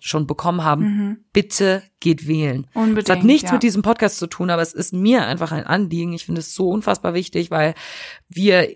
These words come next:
Speaker 1: nicht gehört werden und wenn wir nicht wählen gehen, dann werden wir auch nicht gehört.
Speaker 2: Mhm.
Speaker 1: Also wir müssen unbedingt wählen gehen, um unsere Belange in den Bundestag reinzubekommen und bitte wählt auch die richtigen Parteien.
Speaker 2: <laughs>
Speaker 1: Ich werde euch natürlich jetzt hier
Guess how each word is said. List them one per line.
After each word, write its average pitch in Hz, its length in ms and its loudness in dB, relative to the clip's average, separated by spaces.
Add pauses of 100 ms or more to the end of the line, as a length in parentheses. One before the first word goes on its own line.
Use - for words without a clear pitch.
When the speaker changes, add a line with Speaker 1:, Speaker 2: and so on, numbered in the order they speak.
Speaker 1:
nicht 196 480 0
gehört 190 280 2
werden 165 220 2
und 165 140 -4
wenn 165 160 -2
wir 175 80 2
nicht 170 180 -2
wählen 180 260 0
gehen, 175 160 2
dann 160 140 -2
werden 170 240 2
wir 139 140 -2
auch 131 120 -6
nicht 139 180 -6
gehört. 202 360 0
Speaker 2:
Mhm. 196 100 -4
Speaker 1:
Also 156 380 -2
wir 160 60 0
müssen 170 280 2
unbedingt 165 400 0
wählen 160 280 0
gehen, 151 160 0
um 143 160 0
unsere 156 400 0
Belange 156 420 0
in 151 180 -4
den 143 140 -2
Bundestag 151 480 -4
reinzubekommen 175 640 -2
und 156 220 0 (340)
bitte 190 300 0
wählt 190 260 2
auch 160 160 2
die 160 140 -6
richtigen 156 400 -6
Parteien. 156 480 -2
Speaker 2:
<laughs> 247 240 2
Speaker 1:
Ich - 60 -10
werde 156 180 2
euch 170 160 -2
natürlich 175 380 0
jetzt 170 180 -4
hier 180 240 2